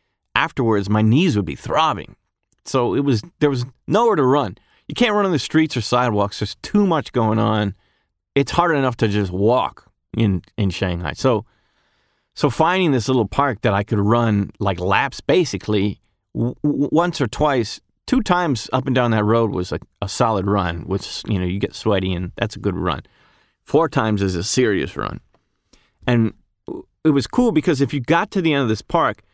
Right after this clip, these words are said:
and you went through that pathway, which is also kinda scary 'cause there's so many critters in that grass. This is tall grass, like, four or five feet tall. Um,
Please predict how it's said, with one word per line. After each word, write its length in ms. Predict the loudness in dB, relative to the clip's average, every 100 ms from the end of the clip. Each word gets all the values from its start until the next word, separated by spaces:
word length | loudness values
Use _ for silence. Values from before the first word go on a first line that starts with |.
| _ _ _ 0
and 100 | 2
you 80 | 4
went 260 | 2 -2
through 300 | -4 0 2 2
that 220 | 0 0
pathway, 460 | -2 0 -2 0
which 200 | 0 -2
is 80 | -8 -18 _ _ -12 -2
also 280 | -2 -2 -4
kinda 260 | -4 -4
scary 340 | -4 -2 -2 -2
'cause 200 | -4 -6
there's 140 | -2
so 120 | 0
many 180 | 0 -2
critters 560 | -2 0 0 -2 -6 -14 -8
in 120 | -6
that 180 | -6 -6
grass. 540 | -4 -2 -4 -6 -14 _ _ _
This 180 | -2 -2
is 100 | -2
tall 300 | -2 0 0
grass, 380 | -4 -6 -6 -8
like, 160 | -10 -12
four 460 | -20 -12 -2 -2 -2
or 40 |
five 440 | -6 _ -4 -4 -6
feet 260 | -10 -10
tall. 360 | -6 -4 -4 -8 _ -20 _ _ _ _ _ _ -4
Um, 420 | -2 0 -2 -6